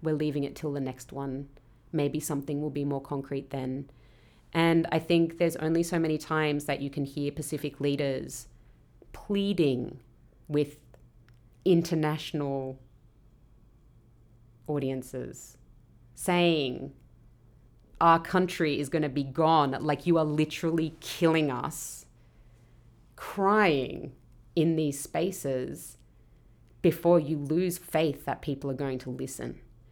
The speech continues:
You know, like, that is, I just don't think that that is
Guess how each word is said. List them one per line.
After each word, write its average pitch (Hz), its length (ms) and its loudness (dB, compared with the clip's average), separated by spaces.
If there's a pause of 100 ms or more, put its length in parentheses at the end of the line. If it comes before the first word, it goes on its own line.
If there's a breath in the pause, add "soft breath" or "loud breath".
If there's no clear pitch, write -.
(120)
You 156 140 0
know, 170 140 2
like, 170 360 0
that 180 340 0
is, 156 300 -4 (400)
I 175 200 6
just 170 340 -2 (320)
don't 151 380 2 (1500)
think - 520 -2
that 151 200 -4
that 143 280 -2 (1500)
is 156 580 -2